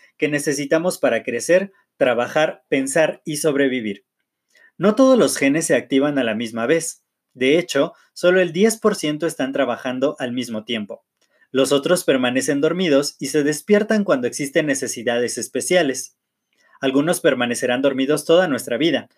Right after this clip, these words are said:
a menos que estemos en peligro. Cuando nuestra vida se ve amenazada,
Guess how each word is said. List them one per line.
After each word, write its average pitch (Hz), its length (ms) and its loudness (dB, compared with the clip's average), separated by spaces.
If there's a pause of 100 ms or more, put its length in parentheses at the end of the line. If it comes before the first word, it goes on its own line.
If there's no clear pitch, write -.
(180)
a 143 80 -6
menos 190 240 0
que 185 80 0
estemos 135 360 -2
en 113 100 -4
peligro. 107 440 -6 (480)
Cuando 139 260 2
nuestra 143 300 2
vida 226 260 4
se 143 160 2
ve 127 100 4
amenazada, 135 760 2